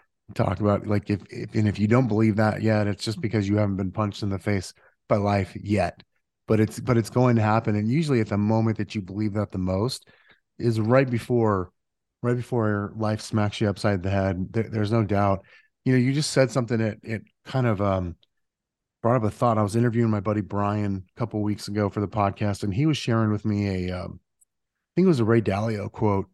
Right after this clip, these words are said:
from, from his, from one of his books, where effectively said, like, this progression that a lot of us go through in business starts off, uh, and I would imagine same thing in sports, is where we start off like, "I'm gonna, I gotta, I'm gonna prove to myself that I can do it." And so we,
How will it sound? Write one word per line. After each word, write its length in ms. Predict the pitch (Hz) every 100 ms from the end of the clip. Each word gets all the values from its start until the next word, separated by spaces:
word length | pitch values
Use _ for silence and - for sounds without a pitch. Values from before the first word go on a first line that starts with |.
| _ -
from, 240 | - 104 101
from 200 | - 101
his, 240 | 104 - -
from 180 | - 107
one 100 | 104
of 60 | 98
his 140 | 98
books, 340 | 90 107 104
where 260 | 107 98 95 - - _ _
effectively 400 | 180 175 139 117
said, 300 | - 113 107
like, 280 | 110 117 110 -
this 240 | 123 120
progression 640 | - - 127 113 139 139 123
that 100 | 110
a 40 |
lot 180 | 104 113
of 80 | 107
us 100 | 104
go 140 | 113
through 160 | 110 107
in 60 |
business 440 | 90 101 98 107 98
starts 320 | - 107 104
off, 240 | 104 101
uh, 140 | 104 98 - - _
and 100 | -
I 60 | 113
would 140 | 113
imagine 420 | 107 113 120 110
same 240 | 107 120 107
thing 160 | 107
in 100 | 104
sports, 540 | 95 - 113 107 104 - _ _ _ _
is 320 | - 120 113 110
where 580 | 82 107 120 120 117 113
we 140 | 107
start 260 | 110 - 120
off 200 | 120 113
like, 140 | 110
"I'm 80 | 104
gonna, 160 | 120 120 - -
I 80 | -
gotta, 300 | 113 131 123 -
I'm 120 | -
gonna 100 | 123
prove 400 | 143 - 139 139 131
to 100 | 120
myself 360 | 107 120 107
that 100 | -
I 120 | 98
can 160 | 95 90
do 180 | 90 95
it." 140 | 87 - _ _ _ _ -
And 120 | 110
so 140 | -
we, 200 | 120 113